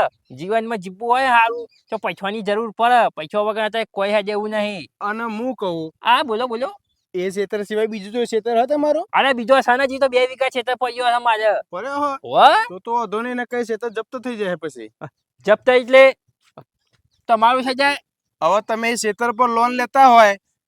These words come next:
Speaker 2: તો પછી એ ખેતરમાં પછી તમારે વાવણી વાવણી કરવાનું બંધ કરી દેવું પડે.
Speaker 1: પણ અત્યારે હાલ તો કપો વાયેલો છે અંદર.
Speaker 2: હા, એટલે હું સમજુ, તમે ગરીબ માણસ છો એટલે હું તમારું દિલ દુખાવા માંગતો નહીં.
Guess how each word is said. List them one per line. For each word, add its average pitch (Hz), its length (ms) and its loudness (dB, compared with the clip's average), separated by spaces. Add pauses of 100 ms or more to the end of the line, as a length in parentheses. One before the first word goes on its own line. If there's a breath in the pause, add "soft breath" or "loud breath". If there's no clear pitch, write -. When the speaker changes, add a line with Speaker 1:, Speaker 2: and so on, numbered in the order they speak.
Speaker 2:
તો 214 140 -4
પછી 240 220 -4
એ 240 80 -6
ખેતરમાં 240 340 -2
પછી 233 140 -2
તમારે 240 220 4
વાવણી 233 380 6
વાવણી 247 280 2
કરવાનું 247 320 0
બંધ 262 180 0
કરી 277 180 0
દેવું 277 200 0
પડે. 247 240 2 (100)
Speaker 1:
પણ 240 120 0
અત્યારે 240 180 2
હાલ 254 160 4
તો 262 120 2
કપો 269 280 2
વાયેલો 269 400 2
છે 277 60 2
અંદર. 277 340 2 (220)
Speaker 2:
હા, 139 340 4
એટલે 254 220 -8
હું 247 180 0
સમજુ, 165 260 -10
તમે 220 240 -12
ગરીબ 170 380 -8
માણસ 190 380 -6
છો 170 180 -2
એટલે 202 160 -8
હું 214 80 -12
તમારું 214 240 -8
દિલ 202 160 -12
દુખાવા 214 340 0
માંગતો 220 320 -2
નહીં. 247 300 -6